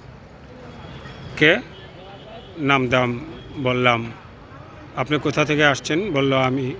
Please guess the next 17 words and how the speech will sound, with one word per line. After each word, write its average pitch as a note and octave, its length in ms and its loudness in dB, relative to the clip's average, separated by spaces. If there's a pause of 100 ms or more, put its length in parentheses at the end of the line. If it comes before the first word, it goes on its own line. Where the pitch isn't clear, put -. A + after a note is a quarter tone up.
(440)
অমুক C3 240 4 (100)
স্কুলের B2 440 0 (840)
টিচার।" B2+ 340 2 (180)
"হ্যাঁ, F3 260 2
এখানে D#3 220 4
তো D3 120 0
আমার C#3+ 140 0
ছেলে C#3 280 0
পড়েছে, D3 380 -2 (220)
দেখি C3 200 -2
তো।" F#3+ 160 -4 (460)
তার C3 80 2
সাথে C3 320 -2
কথা B2+ 220 0
হলো, C3 240 0 (380)
সে A#2+ 160 0
চিনল। B2 400 4